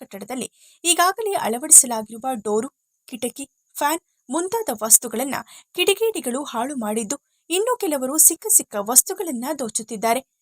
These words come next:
ಕಟ್ಟಡದಲ್ಲಿ ಭದ್ರತಾ ಸಿಬ್ಬಂದಿಗಳು ನಿಯೋಜಿಸದಿರುವುದೇ ಇದಕ್ಕೆಲ್ಲ ಕಾರಣವಾಗಿದೆ ಎಂದು ಸಾರ್ವಜನಿಕರು ಆಕ್ರೋಶವನ್ನ ವ್ಯಕ್ತಪಡಿಸಿದ್ದಾರೆ. ಈ ಬಗ್ಗೆ ಕ್ಷೇತ್ರದ ಶಾಸಕರು ಕಾಮಗಾರಿ ಮುಗಿಸುವಂತೆ ಗುತ್ತಿಗೆದಾರರಿಗೆ ಕಟ್ಟುನಿಟ್ಟಾಗಿ ತಿಳಿಸಿದ್ದು,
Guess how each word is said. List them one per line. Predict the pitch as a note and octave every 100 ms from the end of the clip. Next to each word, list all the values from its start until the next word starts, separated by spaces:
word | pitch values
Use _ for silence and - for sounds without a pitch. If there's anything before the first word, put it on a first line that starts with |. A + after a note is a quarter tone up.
| _
ಕಟ್ಟಡದಲ್ಲಿ | - A#3+ C#4+ A#3+ A#3 A#3+
ಭದ್ರತಾ | B3+ A#3 A3 - F#4
ಸಿಬ್ಬಂದಿಗಳು | - A3 A#3 A3 A3+ A#3 C4+
ನಿಯೋಜಿಸದಿರುವುದೇ | A3 A#3 D#4 F#4+ - A3+ A#3 A3 B3+ - - C#4+
ಇದಕ್ಕೆಲ್ಲ | D#4+ A4+ - C#4 D#4
ಕಾರಣವಾಗಿದೆ | - G#3+ A#3 C#4+ B3 A3+ G#3+
ಎಂದು | G#3 B3+ A3 - - _
ಸಾರ್ವಜನಿಕರು | - F4+ G4 A#4 G4+ D4 B3 C4+
ಆಕ್ರೋಶವನ್ನ | - A#3 - F4 - A#3 G#3+
ವ್ಯಕ್ತಪಡಿಸಿದ್ದಾರೆ. | D#4+ E4+ A3 A3 G#3+ A3 A3+ B3+ - _ _ _
ಈ | F4+
ಬಗ್ಗೆ | F#4+ B4 A#4 F#4
ಕ್ಷೇತ್ರದ | - - C4 C4 A3+
ಶಾಸಕರು | A3+ A3+ A3 A#3 A#3 C#4+ _ _
ಕಾಮಗಾರಿ | C#4 D4+ F#4 D#4+ B3 A3
ಮುಗಿಸುವಂತೆ | G#3+ A3 A3 G#3+ C4+ G3+ - _
ಗುತ್ತಿಗೆದಾರರಿಗೆ | - D#4+ - G#4+ G#4+ D#4 B3+ A3+ C#4
ಕಟ್ಟುನಿಟ್ಟಾಗಿ | - C#4 - G#4+ E4+ A#3+ A3+ A3
ತಿಳಿಸಿದ್ದು, | G#3+ G#3 - B3+ A3